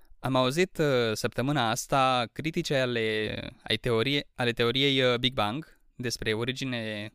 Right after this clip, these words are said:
originele universului de la unii pastori care discutau tocmai studiul acesta, care îl discutăm și noi acum. Uh, adevărul e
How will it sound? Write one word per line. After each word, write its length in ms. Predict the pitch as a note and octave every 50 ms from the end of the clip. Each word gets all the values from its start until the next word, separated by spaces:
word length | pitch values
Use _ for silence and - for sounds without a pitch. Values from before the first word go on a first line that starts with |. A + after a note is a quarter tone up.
| _ -
originele 380 | - - C3 B2 C3+ B2 A#2+ A2+
universului 580 | G#2+ G#2+ G#2 G#2 C3 C#3+ - - A2+ A#2+ C3+
de 80 | C#3+ C#3
la 220 | C3 B2 B2 A#2+
unii 360 | A#2+ B2 C#3+ D#3+ D#3+ D#3+ D#3 D3
pastori 720 | _ - B2+ C3 C3+ - - - A2 G#2+ B2 - - - _ - _ _ _ _ _ _ _ _
care 220 | - - C3+ C3 B2
discutau 420 | B2 B2 - - - - - D3+
tocmai 480 | D3 D3+ C#3+ - E3+ D3+ D3 D3 C#3+ C#3
studiul 300 | - - - D3 D#3 D#3+
acesta, 320 | E3 F3 - F#3+ - - A#2
care 140 | - A2+
îl 60 | A2 A2
discutăm 280 | - - A#2+ B2+ B2
și 120 | B2+ - C#3+
noi 120 | C#3+ C#3+
acum. 360 | D#3 - - B2+ - - - _ - - - _ _ _ _ _ _ _ _ _ - - _ _ _ _ _ _ _ _ _ _
Uh, 120 | - - B2+ A#2+ A#2 A2 G#2 G2
adevărul 540 | - G#2 A#2 A2 A2 B2+ F3 G3 G#3 F3+ C3+
e 260 | A2+ G#2+ G2+ A#2+ -